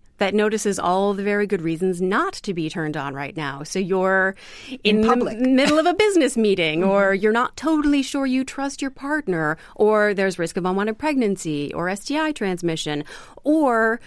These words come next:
Speaker 1: you feel critical about your own body, or you have a history where sex was used as a weapon against you.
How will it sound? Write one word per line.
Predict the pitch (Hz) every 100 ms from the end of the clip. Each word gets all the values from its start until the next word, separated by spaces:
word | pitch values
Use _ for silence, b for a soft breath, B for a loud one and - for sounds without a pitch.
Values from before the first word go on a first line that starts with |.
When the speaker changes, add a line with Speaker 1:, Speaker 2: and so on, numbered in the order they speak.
| B
Speaker 1:
you | 208 233
feel | - 233 226 226 - -
critical | - 294 - 208
about | 196 190 208 220
your | 220 214
own | 226 220
body, | 202 220 254 185 160 143 143
or | 185 190
you | 190 196
have | - 220 214 208 202
a | 208
history | 196 247 - 214
where | 196 202
sex | 214 202
was | 208
used | 214 208
as | 220
a |
weapon | 262 285 202 180
against | 165 156 156 - 151
you. | 151